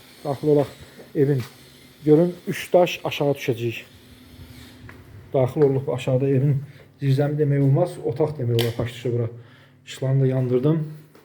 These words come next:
Baxın, görün nə gözəldir. Döşəməsi isti poldur.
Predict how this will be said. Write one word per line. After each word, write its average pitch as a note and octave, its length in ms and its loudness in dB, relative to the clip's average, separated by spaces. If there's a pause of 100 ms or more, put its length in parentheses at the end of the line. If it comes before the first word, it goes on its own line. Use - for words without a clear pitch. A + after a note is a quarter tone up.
(1500)
Baxın, C3 300 -6 (480)
görün B2+ 180 0
nə B2+ 120 0
gözəldir. B2 520 0 (880)
Döşəməsi C#3+ 640 0
isti - 280 -4
poldur. A2+ 420 4